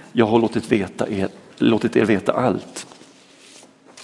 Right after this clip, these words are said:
Hur skulle du och jag ha tänkt om vi hade fått Jesu uppdrag att på några få år lägga grunden för framtidens församling och mänsklighetens räddning?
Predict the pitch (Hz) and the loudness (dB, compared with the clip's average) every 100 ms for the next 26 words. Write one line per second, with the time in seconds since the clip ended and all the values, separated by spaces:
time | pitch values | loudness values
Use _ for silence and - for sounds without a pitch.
0 | - - - - - - - - - - | -20 -20 -20 -20 -20 -20 -20 -20 -20 -20
1 | - - - - - - _ _ _ - | -18 -18 -20 -20 -20 -20 _ _ _ 2
2 | 151 180 214 185 202 202 180 180 139 120 | 4 4 4 4 6 6 4 2 0 0
3 | 113 139 139 135 - 139 135 135 - 131 | 0 4 4 4 0 2 6 4 4 -2
4 | - - 113 113 120 120 131 127 123 - | -2 0 2 2 0 0 4 6 4 2
5 | 143 135 113 117 113 117 117 107 117 120 | 2 4 6 6 6 4 4 2 2 2
6 | 110 104 98 104 - 104 95 113 107 101 | 0 -2 -2 -2 0 -2 -2 -4 -2 -2
7 | 113 113 101 101 104 101 104 98 - 98 | -2 -2 -2 -4 -6 -2 0 0 -2 -2
8 | 101 98 110 92 98 | -2 0 -2 -2 -6